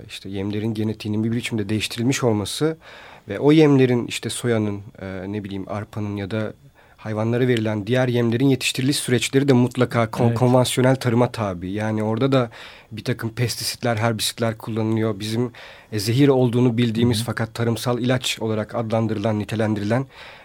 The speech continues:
Speaker 1: e, girdiler kullanılıyor bu tarımda da. Dolayısıyla, e, bir, böyle bir taraf da var. E, onun haricinde süt endüstrisini dina-, den ilerleyecek olursak yine, e, süt alındıktan sonra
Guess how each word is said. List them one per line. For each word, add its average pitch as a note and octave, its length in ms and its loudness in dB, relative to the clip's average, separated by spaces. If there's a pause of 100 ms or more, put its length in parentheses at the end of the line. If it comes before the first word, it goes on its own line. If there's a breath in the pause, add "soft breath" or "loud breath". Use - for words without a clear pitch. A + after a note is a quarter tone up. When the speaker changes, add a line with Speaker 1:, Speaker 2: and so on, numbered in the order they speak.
(100)
Speaker 1:
e, F#2+ 400 -6
girdiler B2 380 2
kullanılıyor G#2+ 500 -2
bu A2 80 -10
tarımda G#2+ 360 -4
da. D3 140 -2
Dolayısıyla, B2 580 0 (540 loud breath)
e, G#2 240 -8
bir, A2+ 220 -2
böyle D#3 260 6
bir E3 80 -4
taraf A2+ 320 0
da G2 100 -6
var. A#2+ 260 -6 (460 loud breath)
E, - 80 -10
onun C3 240 2
haricinde E3 840 2 (380 soft breath)
süt - 260 -4
endüstrisini C#3+ 960 4 (160)
dina-, B2 340 0
den B2 120 4
ilerleyecek A2+ 540 0
olursak C3+ 420 -2
yine, B2+ 240 0 (540 loud breath)
e, G#2 340 -4 (880)
süt - 240 -4
alındıktan C3 560 4
sonra E3 520 2